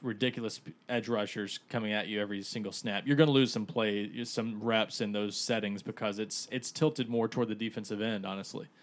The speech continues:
Um, but he, he looks good enough in pass protection that I don't think he's as much of a developmental guy there. It's just, does he have the strength, the physicality, the, the just dominating nature to,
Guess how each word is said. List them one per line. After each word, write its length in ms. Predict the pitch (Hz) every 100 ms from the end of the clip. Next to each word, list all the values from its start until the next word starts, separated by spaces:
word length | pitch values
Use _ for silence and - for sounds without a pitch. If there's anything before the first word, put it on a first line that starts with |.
| - -
Um, 380 | 120 110 107 104
but 160 | 117 117
he, 340 | 127 143 139 -
he 160 | 127
looks 200 | 151 143
good 140 | - 139
enough 220 | 127 117
in 80 | 117
pass 220 | 120 123 -
protection 560 | 120 - 107 - 107
that 140 | 104 101
I 100 | 117
don't 160 | 120 113
think 140 | 110
he's 140 | 110 104
as 80 | 104
much 200 | 110 -
of 80 |
a 20 | 98
developmental 460 | 104 107 101 104
guy 240 | 101 95 101
there. 400 | 104 113 135 127 - - - -
It's 140 | 120
just, 200 | 113 -
does 180 | 120 110
he 120 | 117
have 240 | 117 110
the 80 | 104
strength, 500 | - - 127 117 117 -
the 80 | 104
physicality, 920 | - 123 107 - 110 110 104 104 104
the, 220 | 101 101 -
the 80 | 107
just 320 | 101 110 - - -
dominating 600 | - 117 117 110 110 104
nature 460 | 101 113 98 104 98
to, 420 | 90 - 104 101